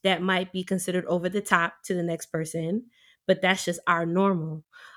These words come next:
Um, you know, and, and then, like I said, if you're dating someone or talking to someone who is not of that background, you know, inviting them into that family culture is something that you would wanna experience, and then vice versa. So,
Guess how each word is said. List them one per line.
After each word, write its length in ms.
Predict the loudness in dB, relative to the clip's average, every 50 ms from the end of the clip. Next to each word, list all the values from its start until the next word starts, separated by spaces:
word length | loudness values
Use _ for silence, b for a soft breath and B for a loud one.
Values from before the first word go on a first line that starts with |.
| B B 0
Um, 580 | 0 2 2 2 0 -2 -2 -4 -8 -10 -8 _
you 140 | 0 2 4
know, 80 | 4
and, 180 | 4 2 2 0 -2
and 140 | -2 0 0
then, 100 | 2 0
like 140 | 0 -2
I 40 | -2
said, 160 | -2 0 -2
if 100 | -2 0
you're 100 | -2 -4
dating 360 | -4 0 0 0 2 2 0 0
someone 520 | -2 -4 -2 -2 -2 -2 -2 -2 -2 -4
or 180 | -4 -6 -8 -4
talking 320 | -2 -4 -4 -2 -4 -6
to 60 | -6
someone 360 | -6 -6 -6 -6 -4 -6 -6
who 140 | -4 -4 -4
is 140 | -4 -4 -4
not 380 | -2 2 4 6 4 4 4 0
of 160 | -2 -2 0
that 220 | 0 -2 -2 0 -2
background, 720 | -2 -4 -2 -4 -2 0 0 0 0 -2 -4 -6 -8 -12 _ _ _ _ _ _ _ _ _ _
you 140 | 0 2 4
know, 400 | 4 4 4 2 2 0 -2 -4 _ _ _ _ _ _ _ _ _ _ _ _ _ _ _ _ _ _
inviting 640 | 2 4 4 4 4 4 4 6 6 6 4 2 4
them 200 | 2 2 2 2 0
into 300 | -2 -2 -2 -2 -2 -2
that 200 | -2 -2 -4 -4
family 400 | -4 0 0 0 2 0 0 -2
culture 720 | -2 -2 0 0 0 0 -2 -4 -4 -2 -2 -4 -4 -6 -6 _
is 160 | -6 -4 -2
something 280 | -2 -4 -2 -2 -2 -2
that 200 | -2 -2 -2 0
you 60 | 0
would 100 | 2 2
wanna 200 | 2 2 0 0
experience, 680 | 0 -2 -4 -6 -4 -2 0 0 2 0 0 -2 -4 -2 -2
and 120 | -2 0
then 160 | 0 -2 -2
vice 240 | -2 -2 -2 -4 -4
versa. 560 | -2 -2 -2 -2 -4 -8 -12 -12 -12 -14 -16 _ b b b b b b b b b b
So, 600 | -8 0 2 4 4 4 2 0 0 -2 -4